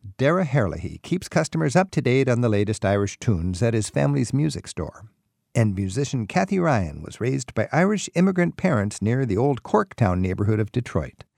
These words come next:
She's returned to live in Ireland to fully explore her heritage.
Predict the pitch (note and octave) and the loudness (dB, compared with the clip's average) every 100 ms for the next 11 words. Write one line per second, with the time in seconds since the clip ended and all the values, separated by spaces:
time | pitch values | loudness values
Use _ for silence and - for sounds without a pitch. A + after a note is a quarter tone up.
0 | _ _ _ - - F3 A#2 F#2+ G2+ G2+ | _ _ _ -6 -2 0 0 -2 -2 0
1 | C3 A2+ C#3+ D#3 - - G3 F#3+ F#2 - | 0 2 2 0 -4 0 2 2 -2 -6
2 | - - - - G#3 A3 F3 - D3 D3 | -8 -6 -8 -4 -2 0 -2 -2 0 2
3 | A#2+ A2 G2+ E2 - - - - | 2 0 0 -4 -6 -12 -12 -20